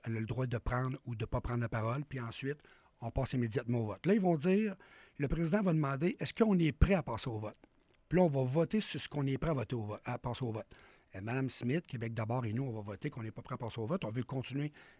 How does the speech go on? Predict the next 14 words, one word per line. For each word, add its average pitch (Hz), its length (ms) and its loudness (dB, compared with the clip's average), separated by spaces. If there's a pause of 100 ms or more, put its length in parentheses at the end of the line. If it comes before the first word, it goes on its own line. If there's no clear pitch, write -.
de 131 120 4
débattre 127 320 6
du 117 80 -4
sommaire, 165 420 4 (300)
mais 131 160 4
eux 196 100 12
ont 202 100 12
la 165 100 8
majorité. 151 540 4 (460)
Et 160 100 2
le 175 100 6
sujet 196 380 6
est 127 40 -2
clos. - 160 -8